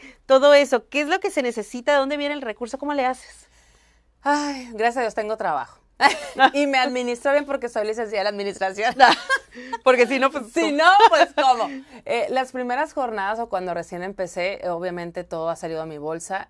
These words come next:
Speaker 2: eh, así ha sido, pero ahora, como te decía, que he aprendido o cambié el chip, la estrategia, empiezo a invitar empresas. Cuando vamos a salir,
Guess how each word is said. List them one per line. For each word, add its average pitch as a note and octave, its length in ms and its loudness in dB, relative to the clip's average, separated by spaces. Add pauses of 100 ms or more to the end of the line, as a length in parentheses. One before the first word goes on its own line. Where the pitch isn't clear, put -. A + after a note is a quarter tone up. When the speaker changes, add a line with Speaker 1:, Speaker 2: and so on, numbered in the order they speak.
Speaker 2:
eh, E3 480 -8 (440)
así F3+ 300 -6
ha E3 120 0
sido, F3+ 500 -6
pero G#3 160 0
ahora, F#3 320 0
como F#3 220 -10
te F3 100 -10
decía, D#3 400 -8 (320)
que F3+ 160 -4
he F3 60 0
aprendido F#3+ 800 -4
o F3+ 200 -8
cambié D#3 540 -8
el G#3 160 -6
chip, E3+ 240 -8
la D#3+ 100 -6
estrategia, D#3+ 760 -12 (420)
empiezo F#3+ 480 -6
a F#3+ 40 -8
invitar F3 320 -8
empresas. E3+ 540 -10 (380)
Cuando F#3+ 380 0
vamos A#3 400 -4
a A3+ 40 -10
salir, E3 460 -10